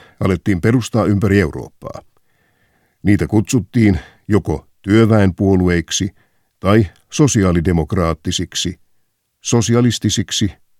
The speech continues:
tai kommunistisiksi puolueiksi. Niiden tavoitteena oli lyhyempi työpäivä ja äänioikeus työläisille.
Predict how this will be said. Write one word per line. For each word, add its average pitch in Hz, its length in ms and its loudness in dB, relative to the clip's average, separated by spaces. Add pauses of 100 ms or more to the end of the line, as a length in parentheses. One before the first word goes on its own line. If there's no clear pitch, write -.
(200)
tai 98 300 0 (260)
kommunistisiksi 87 920 0
puolueiksi. - 760 -10 (1700)
Niiden 98 280 2
tavoitteena 117 640 2
oli 90 200 0 (300)
lyhyempi 107 520 4
työpäivä 92 640 0 (480)
ja 135 140 -8
äänioikeus 98 800 2
työläisille. - 680 -4